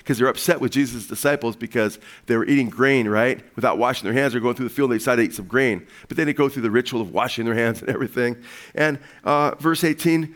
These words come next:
"But the things that proceed out of the mouth come from the heart," Jesus says. That's the real issue. "And those defile the man." It's what comes out of here that defiles a man. "For out of the heart come evil thoughts, murders,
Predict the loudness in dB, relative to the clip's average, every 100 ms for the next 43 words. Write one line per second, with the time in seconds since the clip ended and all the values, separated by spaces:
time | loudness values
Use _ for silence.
0 | -4 -4 0 0 0 2 0 0 -2 0
1 | 2 2 2 0 2 0 -2 -4 -4 -4
2 | -2 0 -2 -4 -10 -8 -4 -6 -6 _
3 | _ _ _ -12 -8 -2 0 0 -2 -10
4 | -14 _ _ _ _ _ _ _ _ -20
5 | _ -20 -8 -2 0 2 0 0 0 2
6 | 2 0 -2 -2 -4 -8 -18 _ _ _
7 | _ _ _ _ _ -8 -6 -4 -4 -2
8 | 0 0 0 -2 -4 _ _ _ _ _
9 | -6 -6 -2 0 0 -2 0 0 -2 -8
10 | _ _ _ _ _ _ _ _ _ _
11 | 0 2 2 2 2 2 0 0 2 2
12 | 0 0 -2 -4 -12 -16 _ _ _ _
13 | -2 2 2 2 -2